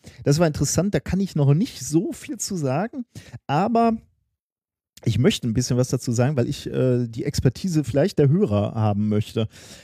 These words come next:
Äh, es ging im weitesten Sinne um das Design von Reifen, und zwar hinsichtlich des Profils.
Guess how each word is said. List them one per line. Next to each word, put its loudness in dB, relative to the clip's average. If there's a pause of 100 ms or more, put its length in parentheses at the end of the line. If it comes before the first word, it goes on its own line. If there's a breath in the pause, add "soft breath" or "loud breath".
(140)
Äh, 6
es 0
ging 0 (400)
im 0
weitesten 0
Sinne 2 (840)
um 0 (440)
das 0
Design 2
von -2 (200)
Reifen, -2 (160)
und -6
zwar 2
hinsichtlich -2
des -12
Profils. -6